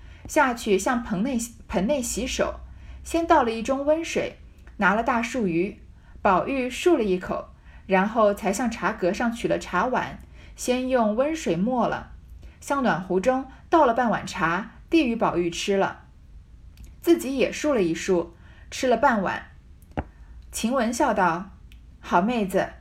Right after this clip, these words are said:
也赏我一口儿。”麝月笑道：“越发上脸儿了。”晴雯道：“好妹妹，明儿晚上你别动，我服侍你一夜如何？”麝月听说，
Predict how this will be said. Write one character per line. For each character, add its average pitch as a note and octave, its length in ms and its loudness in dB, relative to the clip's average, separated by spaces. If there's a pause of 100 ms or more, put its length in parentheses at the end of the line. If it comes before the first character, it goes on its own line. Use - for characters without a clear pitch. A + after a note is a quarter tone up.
也 G#3 140 0
赏 B3+ 280 0
我 E3 160 2
一 A3 100 -4
口 G#3 160 -4
儿。” - 120 -4 (800)
麝 D#4 220 4
月 D#4+ 200 6
笑 F#3+ 200 2
道 F3+ 360 -2 (520)
：“越 E4+ 180 6
发 B3 160 4
上 G#3+ 260 0
脸 F3+ 140 0
儿 - 80 -2
了。” - 260 -4 (800)
晴 C4 260 -4
雯 G#3 240 2
道 G#3 400 0 (460)
：“好 F3+ 200 2
妹 G#3 200 2
妹， - 320 -4 (180)
明 A3 140 2
儿 D#4+ 80 4
晚 G#3 180 4
上 A3 160 -2
你 F3+ 80 0
别 E3+ 260 2
动， F3 260 2 (300)
我 G3 80 2
服 G3+ 200 -6
侍 D#4+ 160 -2
你 F#3 220 -2
一 A#3+ 80 -2
夜 D#4 160 6
如 G3 160 0
何？” F3 320 -2 (920)
麝 D#4+ 200 2
月 C4+ 160 4
听 D4 200 -6
说， C#4+ 440 4